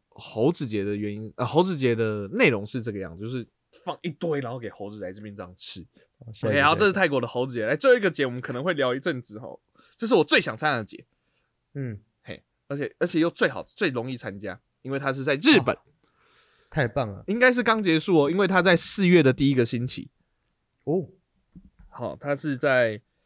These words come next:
Speaker 1: 呃，日本的神奈川县的川崎市。那这个节日叫铁男根祭。好，来，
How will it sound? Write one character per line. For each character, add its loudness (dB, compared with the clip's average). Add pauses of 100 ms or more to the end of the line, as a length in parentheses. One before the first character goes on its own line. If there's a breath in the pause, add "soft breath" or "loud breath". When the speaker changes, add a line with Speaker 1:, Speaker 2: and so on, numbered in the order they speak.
(420)
Speaker 1:
呃， 4
日 6
本 6
的 6
神 4
奈 6
川 4
县 4
的 4
川 2
崎 2
市。 0 (260 loud breath)
那 6
这 6
个 8
节 8
日 10
叫 4 (160)
铁 6
男 0 (100)
根 2
祭。 0 (500 loud breath)
好， -10
来， 0